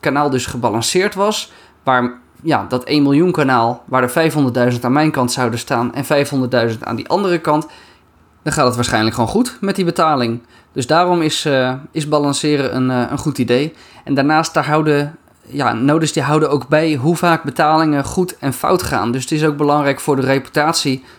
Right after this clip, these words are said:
van je kanaal dat er vaak, eh, goede betalingen overheen gaan.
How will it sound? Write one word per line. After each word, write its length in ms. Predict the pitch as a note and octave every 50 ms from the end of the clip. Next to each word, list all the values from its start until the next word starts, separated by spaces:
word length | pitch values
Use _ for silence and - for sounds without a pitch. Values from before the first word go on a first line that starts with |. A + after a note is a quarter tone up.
| _
van 240 | - - - D3 C#3
je 80 | C3+ B2+
kanaal 420 | - D3 C#3 C#3+ D#3 B2 A#2+ C#3
dat 180 | C#3+ D3 C#3+ -
er 120 | C#3 B2+
vaak, 340 | - D3+ C#3 C3+ C#3 - -
eh, 260 | D#2 B2 B2 A#2+ A#2
goede 400 | - - D#3+ C#3+ C3+ B2 A2+ A#2+ - _ _ _ -
betalingen 500 | - C3 - D3 B2 C3+ C#3+ D3 D3 B2
overheen 420 | C#3+ C#3+ C#3 C3+ B2+ C3 C3 B2
gaan. 300 | A#2 B2+ A#2 A2+ A#2+ A#2+